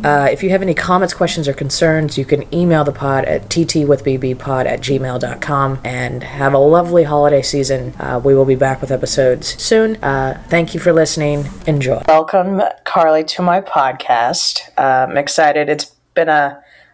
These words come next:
long time coming. I think it's also because we're all really busy, and then I was like, "Oh, crap, I need to record more podcasts."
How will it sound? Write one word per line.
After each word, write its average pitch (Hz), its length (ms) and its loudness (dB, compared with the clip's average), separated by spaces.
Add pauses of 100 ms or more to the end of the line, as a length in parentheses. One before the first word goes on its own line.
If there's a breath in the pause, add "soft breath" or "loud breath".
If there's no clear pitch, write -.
long 196 180 4
time 190 240 2
coming. 190 640 0 (720 soft breath)
I 156 160 2
think 196 180 -2
it's 185 240 -2
also 160 340 0
because 160 300 0
we're 151 160 4
all 147 160 4
really 147 320 0
busy, 147 640 0
and 139 300 0
then 139 140 2
I 135 100 2
was 135 160 0
like, 135 220 0
"Oh, 185 100 2
crap, 185 480 0
I 147 100 2
need 165 360 -2
to - 180 -4
record 156 360 0
more 151 240 0
podcasts." 151 800 -2